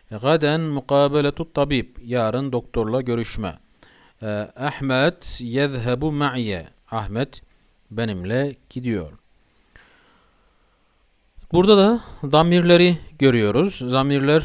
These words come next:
üç kısımdır. E, bir mütekellim, yani konuşan, ben, biz zamirleri. İkincisi muhatap, yani sen, siz, ikiniz. Üçüncüsü gayb, yani o,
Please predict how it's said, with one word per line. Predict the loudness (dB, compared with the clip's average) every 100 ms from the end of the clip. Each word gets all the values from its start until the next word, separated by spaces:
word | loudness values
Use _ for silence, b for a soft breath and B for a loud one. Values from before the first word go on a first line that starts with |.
| 0
üç | 0 0 -2
kısımdır. | -4 -2 0 -2 2 2 2 -4 -16 -10
E, | -6 -2
bir | -2 -2 -8 -8
mütekellim, | -6 -4 -2 -2 -2 -2 -2
yani | 0 0 -2
konuşan, | -4 -4 -2 -2 -2 -4 -12
ben, | -12 -2 -2 -2 -2
biz | -4 -4
zamirleri. | -4 -6 -6 -10 -6 -2 -2 -4 b b b b
İkincisi | -6 -2 -2 -2 -2
muhatap, | -2 2 2 2 2 0 -4 _ b b b b
yani | -2 -2 -2
sen, | -4 -2 0 -2
siz, | -4 -4 -4 -4 -8
ikiniz. | -8 -6 -4 -4 -6 -12 b b b b
Üçüncüsü | -8 -4 -4 -6 -4 -4 -2
gayb, | 0 2 4 0 -4 _ b b b
yani | -4 -2 -2 -4 -6 0
o, | 2 4 2